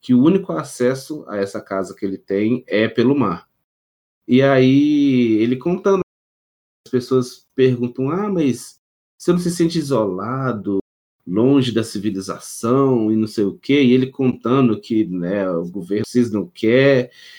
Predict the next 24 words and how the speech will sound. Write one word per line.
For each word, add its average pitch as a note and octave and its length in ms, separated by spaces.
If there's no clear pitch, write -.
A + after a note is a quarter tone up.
e A2+ 40
não A2+ 80
sei A2 140
o F#2 100
quê, B2 260
não, A#2 120
não G2 240
tem A2 140
como A#2+ 200
chegar, G#2 420
só A#2 120
tem B2 180
como C3 180
chegar A2+ 340
mesmo G2+ 400
do C3 160
mar." A2+ 400
E C3+ 60
ele F3 140
fala, F3 280
"Ó, D#3 180
é - 20
o E3 40
seguinte, E3 720